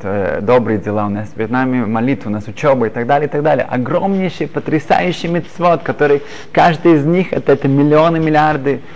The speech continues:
э, нет, не, вообще нельзя говорить о, о цене.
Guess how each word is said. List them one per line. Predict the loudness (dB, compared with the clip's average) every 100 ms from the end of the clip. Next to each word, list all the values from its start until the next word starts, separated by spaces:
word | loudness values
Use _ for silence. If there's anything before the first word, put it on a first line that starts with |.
| -8
э, | -2 0 0
нет, | 0 -2 -2
не, | -2 -2
вообще | -2 -2 -2
нельзя | 0 2
говорить | 2 0
о, |
о | -2 -2 -4
цене. | -4 -4